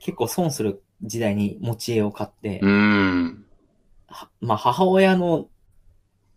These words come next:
Speaker 1: たっての願いで持ち家を買ったけど、父親は元々反対だったと。
Speaker 2: あー。
Speaker 1: で、結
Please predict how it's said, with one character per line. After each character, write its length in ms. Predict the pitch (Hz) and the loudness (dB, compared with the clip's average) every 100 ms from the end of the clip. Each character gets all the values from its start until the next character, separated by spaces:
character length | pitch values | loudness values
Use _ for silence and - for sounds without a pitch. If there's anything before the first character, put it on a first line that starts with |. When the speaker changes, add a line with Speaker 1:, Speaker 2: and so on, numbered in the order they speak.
| _ | _
Speaker 1:
た 100 | 196 | -4
っ 100 | 190 | -2
て 80 | 120 | 0
の 120 | 107 | 0
願 280 | 104 107 95 | 2 0 -2
い 40 | |
で 160 | 95 98 110 | -4 -8 -8
持 160 | 110 | -8
ち 140 | - 117 | -6 -4
家 60 | |
を 60 | 107 | -2
買 140 | 110 | -4
っ 20 | |
た 120 | - 107 | -6 -6
け 60 | |
ど、 120 | 104 | -4
父 240 | 98 - 156 | -6 -4 0
親 160 | 151 | 2
は 80 | 139 | 2
元 180 | 127 131 | 0 -2
々 180 | 131 120 | -2 -2
反 160 | 120 | -2
対 180 | 117 117 | -4 -2
だ 80 | 110 | -2
っ 40 | |
た 100 | - | -4
と。 120 | 90 - - | -10 -12 -4
Speaker 2:
あ 640 | 98 95 104 110 104 98 101 - - - _ _ | 0 2 4 4 4 4 2 -2 -10 -20 _ _
ー。 80 | 139 | -2
Speaker 1:
で、 320 | 139 131 107 - 175 - - - - - | 2 4 2 -4 -12 -12 -14 -20 -20 4
結 180 | 175 | 4